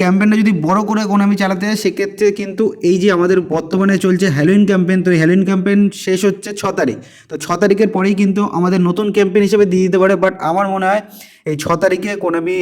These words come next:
হ্যালোউইন ক্যাম্পেইন শেষ হলে এই ব্ল্যাক ফ্রাইডে ক্যাম্পেইন আনবে না, অন্য কোনো একটা ক্যাম্পেইন আসবে, সেটা আমি অন্য ভিডিওতে তোমাদের আমি দেখাবো।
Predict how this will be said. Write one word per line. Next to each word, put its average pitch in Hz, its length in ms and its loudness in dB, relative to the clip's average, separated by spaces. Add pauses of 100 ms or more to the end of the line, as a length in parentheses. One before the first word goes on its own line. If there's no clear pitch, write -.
হ্যালোউইন 160 320 0 (120)
ক্যাম্পেইন 170 280 -2 (120)
শেষ 180 200 -2
হলে 165 140 2 (560)
এই 139 140 -2
ব্ল্যাক 156 240 0
ফ্রাইডে 175 300 2
ক্যাম্পেইন 165 280 2 (120)
আনবে 160 260 0
না, 190 40 0 (500)
অন্য 196 140 2 (140)
কোনো 214 160 2
একটা 208 180 0
ক্যাম্পেইন 196 320 -4
আসবে, 202 220 -2
সেটা 208 200 -2
আমি 196 80 2 (100)
অন্য 190 140 2 (120)
ভিডিওতে 185 320 0
তোমাদের 180 260 -2
আমি 190 80 0 (240)
দেখাবো। 165 280 -2